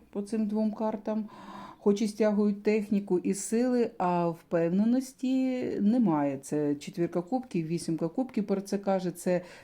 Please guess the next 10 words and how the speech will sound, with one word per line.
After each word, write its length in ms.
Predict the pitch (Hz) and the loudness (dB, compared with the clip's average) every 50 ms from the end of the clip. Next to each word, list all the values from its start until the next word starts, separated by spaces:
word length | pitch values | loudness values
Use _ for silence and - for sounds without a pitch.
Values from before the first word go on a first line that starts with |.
| - - | -10 -6
такий 320 | 208 202 202 196 170 165 | -6 -2 0 0 0 2
явний 340 | 190 196 196 196 185 185 180 | 2 2 4 4 2 2 2
натяк 440 | 185 185 185 180 - 180 175 - 190 | 2 2 0 0 -2 -4 -4 -2 -2
на 120 | 185 185 | -2 -2
те, 240 | 185 - 254 254 226 | -2 -2 -2 -2 -2
що 220 | - - - 170 | -2 -2 -2 0
вони 320 | 165 175 175 180 190 190 190 - - - - | 0 2 2 2 0 -2 -4 -8 -12 -4 0
не 160 | 196 202 233 | 2 2 4
виключають 720 | 240 254 254 233 240 233 240 - 202 185 170 160 156 156 - | 2 0 0 0 -2 0 0 2 2 2 2 2 0 0 -2
ситуацію 840 | - 160 160 - 180 175 180 175 165 160 - - 165 160 156 151 | -6 -4 -2 -2 -2 0 2 2 0 0 -2 -2 -2 0 0 -2